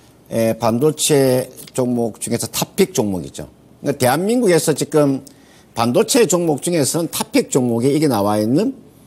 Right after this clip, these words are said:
M-, 예, 지금 한미 반도체입니다. 이수페타시스하고. 아마 개인들이 워낙 많이 가지고 있는데, 저는 이 지금 보고 계시는 요 차트는요, 한미 반도체 차트가 아니고요.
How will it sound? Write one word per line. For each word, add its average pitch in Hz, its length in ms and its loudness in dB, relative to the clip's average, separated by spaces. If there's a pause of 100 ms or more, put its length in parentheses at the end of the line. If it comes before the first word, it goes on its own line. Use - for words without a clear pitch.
(380)
M-, 143 260 0
예, 104 680 0
지금 123 400 -2
한미 131 240 2
반도체입니다. 104 720 -4 (580)
이수페타시스하고. 110 1000 -4 (720)
아마 123 220 0 (640)
개인들이 131 420 2
워낙 202 320 4
많이 117 280 2
가지고 120 280 -2
있는데, 101 300 -2
저는 170 320 2
이 170 160 2
지금 175 180 2
보고 233 300 4
계시는 147 400 2
요 147 140 4
차트는요, 151 760 0 (960)
한미 190 680 2
반도체 139 340 -2
차트가 160 460 -2
아니고요. 107 640 -2